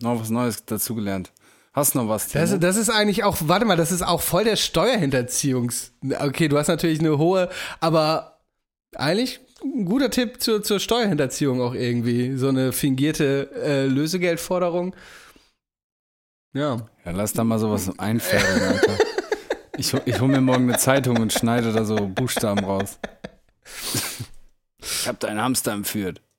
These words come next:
Speaker 1: <laughs> Ja, okay, ich lese mal die nächste Aussage vor. Der Name von Audis Elektromodellreihe e-tron oder e-tron be-, bedeutet auf Französisch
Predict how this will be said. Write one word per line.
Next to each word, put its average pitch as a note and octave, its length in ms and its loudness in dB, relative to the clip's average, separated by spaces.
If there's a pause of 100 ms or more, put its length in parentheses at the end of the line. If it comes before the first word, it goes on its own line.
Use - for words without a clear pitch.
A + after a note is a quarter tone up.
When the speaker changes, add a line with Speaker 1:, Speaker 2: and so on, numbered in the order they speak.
(280)
Speaker 1:
<laughs> - 60 -10 (4000)
Ja, G2+ 200 -4
okay, G2 300 -8
ich A#2 200 -6
lese C3+ 200 2
mal A#2+ 100 2
die A#2+ 100 2
nächste G#2 680 0
Aussage G2+ 400 -4
vor. F#2 220 -8 (640)
Der A#2+ 100 4
Name C#3 260 4
von C3 200 2
Audis D3 400 0
Elektromodellreihe A#2 1080 0
e-tron B2 760 -2
oder F#2+ 140 -4
e-tron A#2+ 680 -2
be-, G#2 140 -6 (500)
bedeutet A#2+ 520 -2
auf A2 180 -4
Französisch B2 540 -4